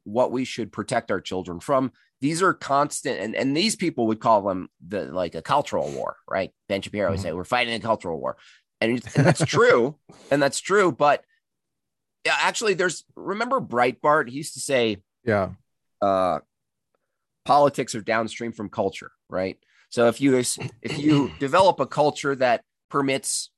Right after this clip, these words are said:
Speaker 1: let's say, abortion at one week old or whatever, if, if you can get the culture to agree with the premise, then you could do legislation. So politics,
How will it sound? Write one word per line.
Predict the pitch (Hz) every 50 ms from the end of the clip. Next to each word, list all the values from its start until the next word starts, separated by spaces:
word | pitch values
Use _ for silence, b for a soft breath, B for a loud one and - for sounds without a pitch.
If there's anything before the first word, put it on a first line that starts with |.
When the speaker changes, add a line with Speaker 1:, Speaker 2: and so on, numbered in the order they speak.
| _ _ _ _ _ _
Speaker 1:
let's | - 110 110 -
say, | - 120
abortion | 110 98 - _ 113 120 120 120 120 - - 123 117 113 110 104 _ _ _ _ _ _ _ _ _ - 73 -
at | - 73 101 117 139 135 104
one | 117 113 123 139 135 127
week | 120 135 123 110 - 113
old | 104 98 87 78 - _ _ _
or | _ - 95
whatever, | 104 101 95 85 - 71 B B B B B B B B B _
if, | - - - - -
if | - 151 -
you | 170 170
can | 165 220 185
get | 156 196 - -
the | 156
culture | 147 - - - - 196 180 - - - 151 127 117 113 - - _
to | - 143 135 123
agree | 110 95 113 120 147 175 160 131 110 95 95 104 _ _ _ _ _ _
with | _ 113 110
the | -
premise, | 107 - - - 165 156 135 117 104 - - b b b b _
then | 120 135 160 208 220
you | 180 151
could | - 139 113
do | 107 123 117
legislation. | 113 117 120 104 107 101 - - 147 175 160 - - 85 85 92
So | - - 113 101
politics, | - - 135 147 139 123 - - 117 - - - -